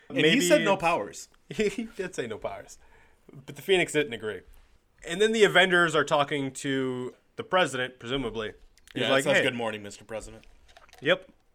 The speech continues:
Speaker 2: So my presumption was correct, is what you're
Speaker 1: Yes.
Speaker 2: saying. <laughs> Uh, and, uh, he's like, "Hey, so the Phoenix is a thing, and we're keeping an eye out for it, and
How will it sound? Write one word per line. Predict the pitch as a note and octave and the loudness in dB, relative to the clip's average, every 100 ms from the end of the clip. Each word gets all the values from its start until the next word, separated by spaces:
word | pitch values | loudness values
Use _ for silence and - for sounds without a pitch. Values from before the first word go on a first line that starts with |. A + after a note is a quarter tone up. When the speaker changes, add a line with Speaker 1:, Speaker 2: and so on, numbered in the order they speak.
| _ _ _ _ _ _ - | _ _ _ _ _ _ -20
Speaker 2:
So | - D3+ | -8 -4
my | |
presumption | C3+ B2+ D3 C#3+ C#3 | -4 2 2 2 -2
was | B2+ | -2
correct, | A#2+ C3 | -2 -4
is | A2 | -2
what | A2+ B2 | -4 0
you're | B2 | 0
Speaker 1:
Yes. | A2 - | 0 -2
Speaker 2:
saying. | F3 - | -8 -8
<laughs> | C#3 - - _ _ _ _ _ - - _ - | -10 -12 -20 _ _ _ _ _ -20 -20 _ -10
Uh, | - - - - - - - - | -8 -8 -12 -20 -20 -18 -8 0
and, | G3+ E3 D3 C3+ | 4 4 2 2
uh, | C#3 B2 A#2+ - - _ - | 4 4 2 0 -14 _ -14
he's | C#3 D#3 | -8 -2
like, | D3+ C#3 - - - - - | 0 0 -2 -16 -20 -20 -12
"Hey, | G3 A3+ G#3+ G3 F3+ | -6 -2 0 0 -2
so | - F#3+ F#3 | -2 0 0
the | D#3+ D3 | 0 -2
Phoenix | A3 A3+ A3 | 0 0 -2
is | D3 | -4
a | |
thing, | C#3 B2+ B2+ B2+ _ _ _ _ - | -2 -2 -2 -6 _ _ _ _ -2
and | C3+ C3+ C3+ C3+ C3+ | 2 4 2 0 -6
we're | - D3+ | -2 0
keeping | D#3+ G3 E3+ | 0 -2 2
an | D3+ | 6
eye | D#3 D#3 | 8 8
out | C3+ | 6
for | - C3 B2+ | 2 0 2
it, | C3 - | 0 -4
and | C3+ C3+ C3+ C3 B2 B2 | -2 0 0 -2 -6 -12